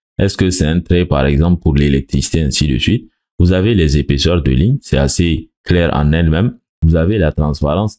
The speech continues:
et vous avez la possibilité de geler dans des nouvelles fenêtres et une description ici, OK ? Donc, ces éléments de propriété de calque, attention, par contre, là, je suis dans l'espace objet. Tout ce que j'ai expliqué dans l'espace objet, vous allez voir que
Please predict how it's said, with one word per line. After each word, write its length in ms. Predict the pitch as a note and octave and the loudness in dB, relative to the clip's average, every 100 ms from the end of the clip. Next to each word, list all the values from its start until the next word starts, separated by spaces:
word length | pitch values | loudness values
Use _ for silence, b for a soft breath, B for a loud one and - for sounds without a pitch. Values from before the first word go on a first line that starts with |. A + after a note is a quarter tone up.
| - | -2
et 100 | A#2+ | 0
vous 260 | E2 D2+ | 2 2
avez 240 | D2 E2 G2+ | 2 0 0
la 160 | D#2 | 0
possibilité 640 | C#2+ D2+ - D2 D2 G2 F#2+ | 0 -2 0 0 0 0 0
de 220 | D#2+ F2 | 2 2
geler 420 | D2+ C#2+ D2 E2+ | 0 0 2 2
dans 200 | F2 F2 | 2 2
des 160 | D#2+ C#2 | 2 2
nouvelles 320 | C#2 C2+ D2+ | 2 0 0
fenêtres 440 | - B1+ C#2+ - - - | -2 -2 -2 -4 -6 -2
et 340 | F2 G2 F#2+ - | 0 0 -4 -2
une 160 | F2 F2+ | 2 2
description 600 | D2+ - - C2+ - D2 | 0 0 -2 -2 -2 -2
ici, 340 | G1+ - - _ | -4 -4 -6 _
OK ? 220 | D#2 - B2 - B B _ C3+ | -2 0 -2 -4 B B _ 0
Donc, 220 | D3 D#2 B B | 0 -2 B B
ces 240 | - F2+ G#2 | -2 0 2
éléments 260 | A2+ D#3+ | 2 2
de 120 | C#3 | 2
propriété 560 | E2 F2 D#2 D#2+ D#2+ B2 | 2 0 0 0 0 0
de 100 | D#2+ | 0
calque, 280 | D2+ G#2 - | 0 0 0
attention, 480 | D2 - D#2 E2 A#2 | -4 -2 0 0 -2
par 200 | A#2 C#2 | -2 -4
contre, 260 | G2 G2+ D#2 | -2 0 2
là, 260 | D2+ C3 | 2 2
je 120 | A2+ | 2
suis 200 | E2 - | 0 0
dans 120 | G#2 D2 | 0 0
l'espace 400 | C#2+ - F#2+ C2+ | 0 0 -2 0
objet. 440 | C#2+ D2 G2 - | -2 0 0 -2
Tout 140 | - D#3 | -2 -2
ce 80 | - | 0
que 120 | D#3+ | 0
j'ai 160 | A#2+ | 0
expliqué 400 | A#2 - D#2+ F#2 | 0 0 0 0
dans 140 | A#2 E2 | 0 2
l'espace 400 | D2+ - F#2+ E2 | 0 0 -2 0
objet, 260 | C#2 E2 | 2 2
vous 160 | F#2+ D2 | 2 2
allez 180 | F2 B2+ | 2 2
voir 280 | G#2+ G#2 - | 0 0 0
que 220 | G2 | -2